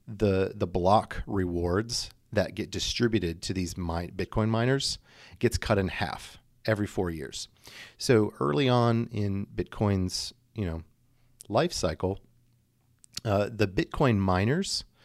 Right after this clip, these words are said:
had a significant impact on the push, uh, pushing of the, you know, the prices upward and downward. So, you know, on, let's say, the ten thousandth whatever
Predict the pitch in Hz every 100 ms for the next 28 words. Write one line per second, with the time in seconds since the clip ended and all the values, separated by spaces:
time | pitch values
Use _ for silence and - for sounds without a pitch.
0 | _ _ - 117 107 107 - - - 107
1 | 107 147 - 185 - 143 - - _ _
2 | _ - 127 120 107 80 - - - _
3 | _ - 101 95 90 - - 120 - -
4 | - _ _ _ - 101 - - - 120
5 | 107 98 101 - - 101 104 90 92 113
6 | 98 - - - - 147 139 135 - 110
7 | 104 95 101 87 80 - - 101 95 95
8 | _ - - - - - _ 120 101 95
9 | - - - - - _ _ _ _ _
10 | _ - 113 104 104 101 - 107 101 101
11 | - - 107 - 113 113 - 104 101 98
12 | 92 - - - _ _ _ 101 90 87